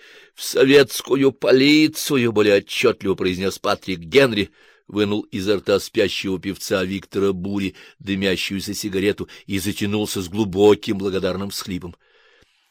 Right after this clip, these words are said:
"Внимание, которое на ногах", сказал в микрофон генерал. "Зарубежный друг просится в милицию.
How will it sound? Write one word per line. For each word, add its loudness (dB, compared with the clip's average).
"Внимание, 4
которое 6
на 0
ногах", 4
сказал 0
в -2
микрофон -4
генерал. 0
"Зарубежный 6
друг 6
просится 4
в 2
милицию. 2